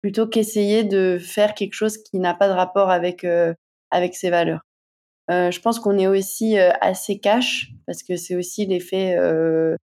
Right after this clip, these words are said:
de notre âge. Euh, donc, euh, je pense qu'on a, on attend la même chose, euh, des marques en général. Et puis, euh, au-delà de ça, je pense qu'on attend un peu de réactivité, c'est-à-dire, euh, comme, euh,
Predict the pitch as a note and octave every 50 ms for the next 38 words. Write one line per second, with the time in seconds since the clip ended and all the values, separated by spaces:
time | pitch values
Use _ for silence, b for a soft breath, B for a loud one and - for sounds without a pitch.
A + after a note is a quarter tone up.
0 | _ _ _ - F3 F3 E3+ E3+ E3 E3 E3 - G3 G#3 A#3+ B3 B3 A#3+ - -
1 | - - F3 E3+ E3+ E3+ E3+ F3 E3+ E3+ E3+ - F3 F3 E3+ - - G#3+ G#3 -
2 | - F#3 F3+ F3+ F3+ F3+ - - - F#3+ F#3 F3+ F3 F3+ - G3+ A3 A3 G#3+ F#3
3 | F#3 F3+ F3+ F3+ E3+ - - G#3 G#3 G#3+ G#3 G3+ F3+ F3 E3+ E3+ F3+ F3 - _
4 | _ _ _ _ _ _ _ - E3+ F3 F3 F3+ G3 G#3+ G#3 - - G3+ F3+ E3+
5 | F3 F3 F3 F3 E3+ F3 G3 A3+ B3 A3+ A3+ - _ _ _ _ _ _ _ -
6 | F3 F3+ F3+ - - - - F#3+ F#3+ F#3 F3+ F3+ F3+ - - G3+ G3 F#3+ F#3+ G3
7 | F#3+ - - - A3+ A#3 A#3+ A#3+ A#3+ - _ _ _ _ - - - - - A3
8 | A3+ - G3 F#3 F3+ F3 F3+ F3+ G3 G3+ G#3 G3+ F#3 F#3 - - G#3 F#3+ G3+ G3+
9 | G3 F#3+ F#3+ - - - G3 G3 G3 G3 - G#3+ G#3 G#3+ A3 - F#3+ F#3 F3 E3+
10 | F#3+ G3+ F#3+ F#3+ F#3 F3+ F3 F3 F3 F3 - F#3+ F#3+ G3 G3 F#3+ F#3 F#3 F3+